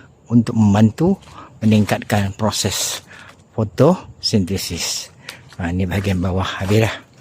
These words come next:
Dah saya selesaikan. Alhamdulillah. Ah, tinggallah yang seadanya. Okey. Ah, lepas ni kita letakkan ni macam, oh, tak ada, eh. Ha.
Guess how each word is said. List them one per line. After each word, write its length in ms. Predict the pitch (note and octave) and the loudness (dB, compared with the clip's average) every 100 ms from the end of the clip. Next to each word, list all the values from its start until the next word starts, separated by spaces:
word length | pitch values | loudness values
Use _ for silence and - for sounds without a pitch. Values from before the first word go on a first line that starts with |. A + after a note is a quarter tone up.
| - - - - - - | -20 -20 -20 -20 -20 -10
Dah 160 | G2+ - | -10 -8
saya 240 | - F#2+ | -6 -6
selesaikan. 560 | E2+ F#2+ - F2 E2 - - - - - - - - - _ _ - | -4 -6 -4 -6 -6 -10 -14 -20 -20 -20 -20 -20 -20 -20 _ _ -12
Alhamdulillah. 720 | F2 - A#2+ A#2 A2 A2+ C3+ D#3+ - - _ _ _ _ - | -8 -2 2 4 4 2 2 0 -6 -18 _ _ _ _ -10
Ah, 80 | F2 | -6
tinggallah 400 | G#2+ A2+ G#2+ G#2 | 0 2 2 2
yang 240 | A2 G#2 - | 2 0 -2
seadanya. 640 | - A2 G#2 A2 B2 E3+ - - - - - - - - | -6 -6 -2 2 2 2 -2 -20 -20 -20 -20 -20 -20 -10
Okey. 240 | - F#3+ - _ - - - _ _ - | 0 0 0 _ -20 -20 -20 _ _ -4
Ah, 80 | G#2 | 0
lepas 240 | G2 G2 C3 | 0 2 2
ni 160 | D#3+ | 2
kita 400 | C#3 B2 C3 B2 A2 - - _ - - - _ - G#2+ | 0 2 4 6 2 -4 -20 _ -20 -20 -20 _ -14 -6
letakkan 640 | A2+ - - - A#2+ G#2 - - - _ _ - - - - - - - | -2 -2 -2 0 2 2 -2 -16 -20 _ _ -20 -20 -20 -20 -20 -20 -6
ni 160 | C#3 A#2+ | 4 4
macam, 320 | A#2 B2 A2 - - - - - - - - - - | 4 2 0 -2 -20 -18 -6 -4 -4 -10 -16 -14 -6
oh, 100 | A2 F#2+ | -4 -4
tak 80 | F2+ | -2
ada, 160 | G2+ C3+ | 0 0
eh. 40 | - - | 0 -10
Ha. 60 | - | -6